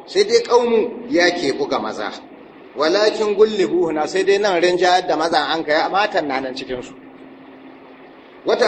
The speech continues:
anisul fi'ili, kawo fi'ilin mu'annasi a ce kazzabat, bi itibari ma'anar jam'iyya, lura da ma'anar jama'an nan ta. Wa yuqalu fi tasgiri, ga tasgiri ana cewa quwaimu.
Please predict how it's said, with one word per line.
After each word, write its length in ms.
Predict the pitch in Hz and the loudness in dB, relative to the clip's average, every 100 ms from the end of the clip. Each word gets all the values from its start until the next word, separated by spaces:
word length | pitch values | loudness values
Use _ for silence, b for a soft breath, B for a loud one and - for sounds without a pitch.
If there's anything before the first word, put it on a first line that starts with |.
| 208 | 2
anisul 320 | 233 220 190 | 0 0 0
fi'ili, 640 | 220 220 226 180 - - | 0 -2 -2 -6 -8 -10
kawo 240 | 190 220 233 | 0 6 6
fi'ilin 360 | 226 208 208 208 | 4 2 4 2
mu'annasi 560 | 175 202 202 170 208 | 0 0 0 -2 -2
a 80 | 175 | -2
ce 200 | - 180 | 0 0
kazzabat, 720 | 180 196 - 170 196 - - - - - - - | 0 -2 -2 -2 -4 -6 -14 -18 -20 -20 -20 -10
bi 80 | 170 | -6
itibari 420 | 196 175 156 165 147 | -4 -2 0 0 0
ma'anar 360 | 135 135 156 | -2 0 -2
jam'iyya, 560 | 151 131 135 185 170 - - - | 0 -4 -6 -4 -4 -4 -10 -10
lura 300 | 147 156 185 | -4 0 2
da 120 | 196 160 | 2 0
ma'anar 420 | 143 147 165 156 | -2 -2 -4 -4
jama'an 460 | 147 151 165 147 120 | -4 -2 -2 -4 -4
nan 180 | 120 | -10
ta. 160 | 113 107 - - - - - - - - - - 123 | -8 -10 -12 -18 -20 -20 -20 -20 -20 -20 -20 -20 0
Wa 120 | 208 | 2
yuqalu 420 | 233 196 214 214 - | 2 0 0 2 0
fi 100 | 208 | -6
tasgiri, 580 | 190 165 - 185 170 - - - - - - 175 | -4 -4 -4 -2 -4 -6 -14 -16 -20 -20 -10 -2
ga 80 | |
tasgiri 540 | 175 185 139 254 247 214 | 0 0 -2 -6 -4 -4
ana 240 | 220 208 | 0 0
cewa 260 | 190 202 175 175 | 0 2 0 0
quwaimu. 480 | 151 165 170 151 | 2 6 6 2